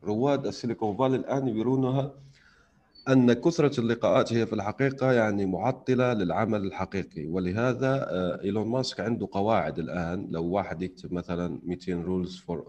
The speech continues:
for إيلون ماسك في الإنترنت راح يلاقيها، فحط لهم هو قواعد. فعامل يعني قواعد، إذا كان هذا الاجتماع م-، ما، ما في تلك المعايير لهذه، آه، القواعد، خلاص يعني لا-، لازم،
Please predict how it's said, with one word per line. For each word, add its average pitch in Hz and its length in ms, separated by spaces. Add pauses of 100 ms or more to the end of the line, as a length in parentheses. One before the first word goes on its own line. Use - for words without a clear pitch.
(240)
for 85 260 (420)
إيلون 92 240
ماسك 101 360
في - 120
الإنترنت 92 680
راح 92 120
يلاقيها، 90 560 (360)
فحط 104 320
لهم 117 180
هو 113 200
قواعد. 87 460 (720)
فعامل 127 600
يعني 110 220
قواعد، 139 420
إذا 110 220
كان 151 340
هذا 127 240
الاجتماع 98 640
م-، 90 560
ما، 113 360
ما 123 180
في 131 200
تلك 120 300
المعايير 101 440
لهذه، 101 640
آه، 85 300
القواعد، 120 480
خلاص 92 360
يعني 92 200
لا-، 101 220
لازم، 123 360